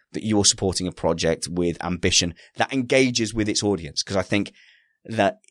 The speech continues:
even if I'm not the most quality communicator in the world, I have replied to every email.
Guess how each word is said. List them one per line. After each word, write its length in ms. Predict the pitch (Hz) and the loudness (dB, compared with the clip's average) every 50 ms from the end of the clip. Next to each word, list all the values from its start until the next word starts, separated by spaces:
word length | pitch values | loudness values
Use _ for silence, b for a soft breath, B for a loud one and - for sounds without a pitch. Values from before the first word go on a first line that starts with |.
| _ _ - | _ _ 2
even 220 | 156 160 143 147 | 4 4 6 4
if 120 | 143 - | 2 2
I'm 120 | 139 123 127 | 2 2 4
not 160 | 139 - - | 2 2 2
the 60 | 120 | 2
most 420 | 113 117 120 113 - - - - - _ _ _ _ _ _ _ - | 4 4 4 4 2 0 -6 -6 -10 _ _ _ _ _ _ _ -10
quality 500 | - - 160 151 135 127 123 - - 107 | -2 0 2 4 4 4 4 2 0 0
communicator 640 | 101 - - 110 107 107 101 98 - 101 101 98 - | 0 -2 0 0 2 0 0 0 0 0 0 0 0
in 60 | 98 | -2
the 60 | 95 92 | 0 2
world, 340 | 92 90 90 92 101 - - b b b b b b b b b | 2 4 4 4 2 0 -6 b b b b b b b b b
I 80 | 92 | -2
have 200 | - 113 107 107 | -2 -2 -2 -4
replied 400 | 107 101 - - 117 107 107 107 - | -6 -10 -6 -2 0 0 0 0 -2
to 140 | - - | -4 -2
every 320 | 110 110 104 101 104 104 - | -2 -2 -2 -4 -6 -6 -4
email. 400 | 107 107 104 101 95 95 98 | -4 -2 -2 -2 -2 -4 -4